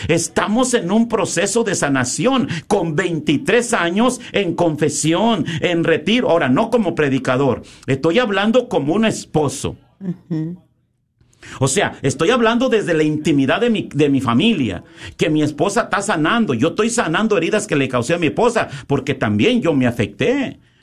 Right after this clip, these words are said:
Speaker 1: porque me recuerdo, Noemí, esas dulces palabras, "Por favor, yo quiero ir de blanco". Y esa brutalidad que yo llevaba por dentro, ese demonio que yo llevaba por dentro,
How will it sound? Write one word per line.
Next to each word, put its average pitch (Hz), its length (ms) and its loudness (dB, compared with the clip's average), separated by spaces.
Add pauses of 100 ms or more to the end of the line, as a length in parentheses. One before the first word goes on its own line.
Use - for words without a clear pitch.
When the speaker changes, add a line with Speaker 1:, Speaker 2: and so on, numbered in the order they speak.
Speaker 1:
porque 127 280 0
me 117 140 2
recuerdo, 131 680 0
Noemí, 143 220 0
esas 147 220 -2
dulces 151 400 0
palabras, 135 580 0 (300)
"Por 135 160 -2
favor, 135 500 -2
yo 135 140 0
quiero 139 240 -2
ir 135 60 0
de 135 100 0
blanco". 127 800 -2 (3000)
Y 113 160 4
esa 185 180 0
brutalidad 156 640 0
que 131 100 -2
yo 123 100 2
llevaba 151 400 0
por 139 180 0
dentro, 123 540 0
ese 110 240 -2
demonio 143 480 2
que 120 100 0
yo 120 100 2
llevaba 139 160 -2
por 151 160 0
dentro, 147 420 0